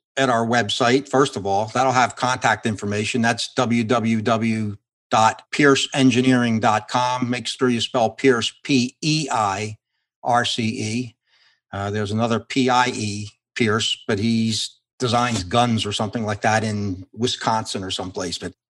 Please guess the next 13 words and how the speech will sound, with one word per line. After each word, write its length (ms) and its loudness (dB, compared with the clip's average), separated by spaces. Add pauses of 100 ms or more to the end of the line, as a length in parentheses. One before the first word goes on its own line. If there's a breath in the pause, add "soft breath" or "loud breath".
(180)
w 220 4
w 280 4
w 260 4
dot 260 2
pierce 240 2
engineering 460 0
dot 240 2
com, 420 0 (460 soft breath)
or 180 -2
email 460 6
just 320 -2
J 300 2
Pierce 640 2